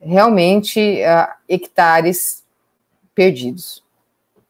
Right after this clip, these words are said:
E qual que é o cenário atual hoje, né? O que que a gente tá vendo hoje? É, tem aí, ah, um cenário triste, né? Que a gente,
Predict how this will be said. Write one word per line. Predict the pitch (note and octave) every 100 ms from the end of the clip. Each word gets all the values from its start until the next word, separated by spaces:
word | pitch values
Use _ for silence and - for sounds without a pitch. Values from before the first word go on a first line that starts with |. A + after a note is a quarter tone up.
| _ _ _ _ _ _ - _ _ _ _ -
E | B3+
qual | C#4+ F4
que | F4+
é | F4+
o |
cenário | - D#4 C#4 B3+ B3+
atual | B3+ B3 A#3 F3+ F3 D#3+ C#3+
hoje, | C#3 B2+ C3+
né? | F#3+
O | G3
que | B3+
que | D4+
a |
gente | C4+ C4+ -
tá | A#3+
vendo | G3 D#3+ F#3+ F#3 D#3+ D3
hoje? | C3+ C3+ B2+ B2+ -
É, | - F3+ F3+ F3 E3+ E3 D#3+ D3+ D3 C#3+ C#3 B2+ - _ _ _ _ _ _ _ _ _ _ _ _ _ -
tem | B3 C#4
aí, | A#3 A#3 B3+ B3 - _
ah, | F3+ E3+ E3+ -
um |
cenário | F#3+ A3 G#3 G3+ G3
triste, | F#3+ A3+ C#4+ D#4+ - F#3
né? | F3 G#3 A3
Que | G3+
a |
gente, | F3 F#3+ - F3+